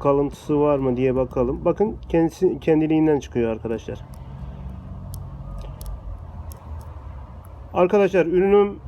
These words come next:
e, patentli bir üründür. E, piyasada bulunan ürünlere benzemez.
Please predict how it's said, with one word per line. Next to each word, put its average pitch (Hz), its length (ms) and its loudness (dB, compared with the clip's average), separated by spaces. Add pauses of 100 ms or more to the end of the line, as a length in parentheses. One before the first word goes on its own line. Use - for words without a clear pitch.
e, 156 260 4
patentli 190 500 2
bir 196 80 4
üründür. 196 380 4 (280)
E, 143 920 4 (720)
piyasada 180 640 6
bulunan 180 540 6
ürünlere 180 580 4
benzemez. 185 560 2